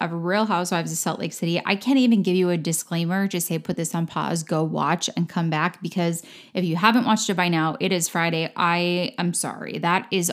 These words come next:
on you. And what even have you been doing?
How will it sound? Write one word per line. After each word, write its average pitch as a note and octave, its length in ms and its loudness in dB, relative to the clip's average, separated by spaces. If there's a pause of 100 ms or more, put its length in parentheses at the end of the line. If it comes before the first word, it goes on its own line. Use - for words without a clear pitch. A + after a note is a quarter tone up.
on F3+ 260 0
you. F#3 720 4 (440)
And F#3 600 4
what F#3+ 260 2
even F3+ 400 0
have F3 320 -2
you E3+ 160 0
been D#3 320 0
doing? - 500 -4